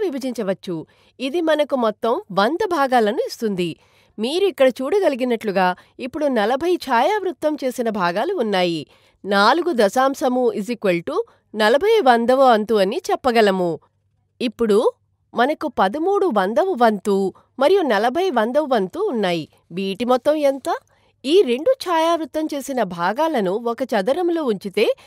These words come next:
మనకు లభిస్తుంది. వందలో మొత్తం యాభై మూడు ఛాయావృత్తం చేసిన భాగాలున్నాయి.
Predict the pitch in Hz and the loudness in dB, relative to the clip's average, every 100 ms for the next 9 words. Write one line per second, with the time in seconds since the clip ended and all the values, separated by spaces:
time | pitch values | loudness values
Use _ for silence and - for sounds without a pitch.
0 | _ - 269 415 466 302 233 262 - 262 | _ -2 2 2 2 0 0 -6 -6 -6
1 | 247 311 - _ _ 170 214 320 466 440 | -4 -4 -8 _ _ -4 -2 -2 0 0
2 | 453 302 208 - 359 392 208 170 233 320 | 0 0 -2 -2 -4 -2 2 2 2 0
3 | 349 294 294 254 214 226 254 240 247 240 | -4 -4 -6 -2 0 2 2 -2 -4 -4
4 | 214 185 208 403 370 339 247 233 214 175 | -4 -6 -6 -6 -2 0 4 2 2 0
5 | 156 139 | -2 -4